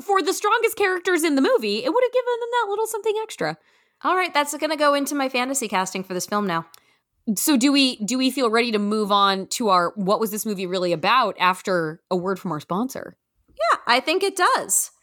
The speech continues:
Speaker 2: So I gotta ask Jordan and
Speaker 1: Mm-hmm.
Speaker 2: folks at home.
Speaker 1: Mm-hmm, mm-hmm.
Speaker 2: Folks, do you love movies? The good ones? Even the bad ones everyone told you not to like? It sounds like Super Yaki might be the place for you.
Speaker 1: The team at Super Yaki loves movies,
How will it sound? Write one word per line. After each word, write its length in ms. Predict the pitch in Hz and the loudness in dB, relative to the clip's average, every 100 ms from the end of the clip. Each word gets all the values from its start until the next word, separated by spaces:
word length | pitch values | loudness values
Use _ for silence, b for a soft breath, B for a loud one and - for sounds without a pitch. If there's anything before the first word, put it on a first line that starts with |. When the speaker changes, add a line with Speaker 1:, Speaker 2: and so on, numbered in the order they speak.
| - | -6
Speaker 2:
So 200 | - 285 | 0 2
I 60 | |
gotta 240 | 285 311 302 | 4 4 4
ask 240 | 370 - | 2 2
Jordan 360 | 233 226 294 - - | 2 2 -2 -4 -4
and 140 | 247 | 0
Speaker 1:
Mm-hmm. 60 | 170 | 2
Speaker 2:
folks 220 | 254 190 | 4 2
at 80 | 254 | 2
home. 240 | 233 226 277 | 2 2 2
Speaker 1:
Mm-hmm, 380 | 240 226 277 240 | 2 2 0 -2
mm-hmm. 220 | 196 226 320 _ _ _ _ | -2 -4 -8 _ _ _ _
Speaker 2:
Folks, 340 | 427 403 - - | 0 0 -2 -4
do 120 | 339 | 0
you 100 | 381 | 2
love 180 | 359 330 | 2 2
movies? 520 | 330 359 440 - - _ _ _ _ | 2 2 2 0 -4 _ _ _ _
The 80 | 240 | 0
good 180 | 262 269 | 2 4
ones? 380 | 302 311 - - _ | 2 0 -4 -8 _
Even 200 | 330 349 | -2 0
the 80 | 349 | 2
bad 260 | 226 240 254 | 2 2 4
ones 160 | 269 | 4
everyone 320 | 277 254 269 | 4 4 2
told 240 | 247 247 233 | 4 2 2
you 80 | 233 | 2
not 220 | 220 220 | 2 2
to 80 | 262 | 2
like? 320 | 269 302 - _ _ _ - | 2 0 -10 _ _ _ -8
It 100 | 349 | -2
sounds 220 | 453 403 | 0 0
like 120 | 339 | 0
Super 300 | - 330 330 | 0 0 0
Yaki 360 | 247 220 220 220 | 2 0 0 -2
might 260 | 220 349 | -2 -2
be 80 | 302 | -6
the 80 | 262 | -6
place 280 | - 269 - | -4 -6 -4
for 120 | 214 | -4
you. 340 | 196 262 190 - _ _ _ - | -2 -2 -4 -10 _ _ _ -4
Speaker 1:
The 100 | 185 | -4
team 280 | - 294 330 | 2 4 4
at 100 | 240 | 2
Super 240 | 254 226 | -2 0
Yaki 460 | 220 180 180 185 170 | 2 4 2 -2 -4
loves 460 | 175 156 151 - 147 | -2 0 0 0 -6
movies, 480 | 139 139 135 139 | -6 -6 -6 -6